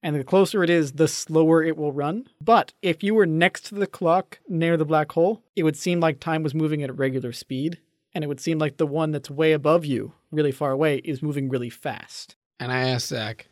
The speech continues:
Speaker 2: "How do we know this?"
Speaker 1: My favorite example of this being present, there are several examples of this being true.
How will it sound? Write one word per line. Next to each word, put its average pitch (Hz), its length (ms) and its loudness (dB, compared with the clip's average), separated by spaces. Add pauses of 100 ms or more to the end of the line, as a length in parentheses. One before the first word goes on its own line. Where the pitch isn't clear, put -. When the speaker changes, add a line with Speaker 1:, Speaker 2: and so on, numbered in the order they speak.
Speaker 2:
"How 170 80 -10
do 175 60 -4
we 175 80 -4
know 180 160 -2
this?" - 280 -14 (140)
Speaker 1:
My 180 200 6
favorite 214 320 6
example 156 600 2 (260)
of 151 180 0
this 156 220 2 (120)
being 147 320 2
present, 123 340 -2
there 175 120 8
are 165 60 6
several 220 340 6
examples 156 440 2
of 135 140 -2
this 151 380 0
being 143 220 -2
true. 139 420 0